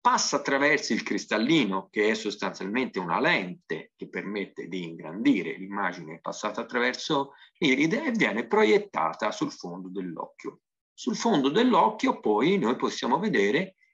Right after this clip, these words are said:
che ci, ci sono una serie di cellule molto piccole, eh, che servono per, eh, eh, riescono a catturare la radiazione luminosa e a, ehm,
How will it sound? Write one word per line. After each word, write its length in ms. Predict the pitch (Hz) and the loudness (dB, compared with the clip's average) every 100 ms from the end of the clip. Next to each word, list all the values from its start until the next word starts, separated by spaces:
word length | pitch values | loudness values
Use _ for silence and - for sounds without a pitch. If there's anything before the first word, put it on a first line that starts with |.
| - | -8
che 140 | - | -2
ci, 280 | - 226 - | 0 0 -2
ci 180 | - 196 | -4 -2
sono 640 | - 185 120 127 180 196 - | 2 4 4 4 2 -2 -2
una 200 | 180 190 | 0 2
serie 300 | - 233 131 | 2 4 4
di 140 | 131 | 4
cellule 800 | - 202 127 101 98 95 92 92 _ _ _ - | 2 2 0 -2 -4 -2 -4 -4 _ _ _ -2
molto 360 | 110 - 151 | 0 2 2
piccole, 840 | 139 160 110 - 98 110 165 180 _ _ _ _ _ | 2 0 -2 -2 0 2 0 -4 _ _ _ _ _
eh, 340 | - 117 107 - | 0 2 2 0
che 120 | 247 | 0
servono 800 | 247 - 107 104 117 165 196 196 | 0 2 2 2 0 2 2 0
per, 600 | - 135 151 170 156 - _ _ _ | 4 4 4 0 -2 -6 _ _ _
eh, 480 | - 107 104 101 107 | -4 0 2 0 -2
eh, 220 | - 117 113 | -2 -2 2
riescono 420 | 156 208 - 117 | 4 4 2 0
a 100 | - | 0
catturare 720 | 220 - 165 165 - 104 98 | -2 0 2 4 4 2 0
la 160 | 98 95 | -2 -2
radiazione 600 | 95 92 95 - 139 95 | -2 -4 -6 -4 -2 -2
luminosa 760 | 143 208 214 101 92 - 123 - _ _ - | -2 0 0 0 -4 -6 -6 -8 _ _ 2
e 340 | 208 208 208 | 4 4 2
a, 420 | - 139 135 - - | 2 6 6 2 -8
ehm, 920 | 110 110 104 104 202 98 95 92 180 | -6 -4 -6 -6 -4 -4 -4 -6 -8